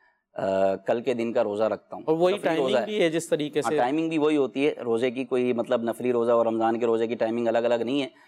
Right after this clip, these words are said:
Speaker 1: اس کے لیے دعوت اسلامی کی طرف سے پورا ایک calendar ہے جس میں جو ہے، آ، طلوع آفتاب کا، ختم سحری کا،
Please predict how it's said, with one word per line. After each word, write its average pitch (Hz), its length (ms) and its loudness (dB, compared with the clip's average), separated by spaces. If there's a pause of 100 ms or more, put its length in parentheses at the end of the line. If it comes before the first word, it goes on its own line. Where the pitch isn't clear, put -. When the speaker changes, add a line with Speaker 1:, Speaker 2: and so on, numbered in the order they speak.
(140)
Speaker 1:
اس - 160 -10
کے 143 100 0
لیے 139 160 0
دعوت 127 280 0
اسلامی 135 320 -2
کی 135 80 -4
طرف 127 180 -2
سے 139 100 -2
پورا 147 240 0
ایک 143 180 0
calendar 120 420 0
ہے 113 160 -4 (320)
جس 117 240 -10
میں 123 120 -2
جو 117 160 0
ہے، 117 180 4 (260)
آ، 110 220 0
طلوع 120 400 0
آفتاب 113 500 -2
کا، 110 260 2
ختم 120 360 -4
سحری 113 340 0
کا، 107 240 0